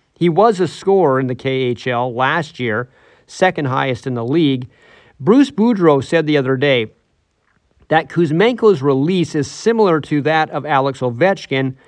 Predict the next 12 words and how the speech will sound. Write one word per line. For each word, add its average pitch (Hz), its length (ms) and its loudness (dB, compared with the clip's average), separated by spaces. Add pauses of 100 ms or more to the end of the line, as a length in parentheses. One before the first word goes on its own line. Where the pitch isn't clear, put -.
(440)
whom 214 320 2
Bruce 175 260 4
coached 147 380 -2
in 127 160 -2
Washington. 135 600 -2
Now, 123 220 0
that 165 240 -2
may 147 140 0
be 135 160 -2
way 202 500 2
too 151 260 -2
optimistic, 120 800 -6